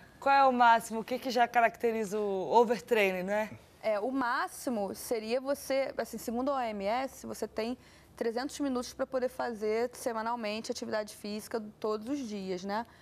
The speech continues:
Speaker 2: Mas o máximo seria você, sei lá, treinar por dia, três horas, depende muito da condição do indivíduo. Às vezes é um atleta, o atleta ele precisa treinar naquelas condições.
Speaker 1: Entendi.
Speaker 2: Mas para um ser humano em condições normais,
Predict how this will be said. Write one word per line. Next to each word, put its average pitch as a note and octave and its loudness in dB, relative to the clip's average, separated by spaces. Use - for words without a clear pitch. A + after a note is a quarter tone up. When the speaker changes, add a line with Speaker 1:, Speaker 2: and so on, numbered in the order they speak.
Speaker 2:
Mas G#3 -2
o B3+ -2
máximo B3 -2
seria A#3+ -2
você, B3+ -4
sei - -6
lá, A3+ -2
treinar G#3+ -2
por C#4 0
dia, A3 0
três A#3 -2
horas, G3+ 0
depende B3 -4
muito C#4+ -4
da - -4
condição D#4+ -4
do E4 -2
indivíduo. D#4+ -2
Às G#3 -4
vezes A3 0
é B3 0
um C#4 -2
atleta, D4+ -4
o - 0
atleta G#3 -4
ele B3+ -6
precisa E4+ -2
treinar A#3+ -2
naquelas G#3+ -6
condições. G#3 -8
Speaker 1:
Entendi. D#3+ -14
Speaker 2:
Mas C4+ -4
para E4 -2
um - -2
ser D4 -2
humano A#3 -4
em A3+ -4
condições A3 -6
normais, A3 -4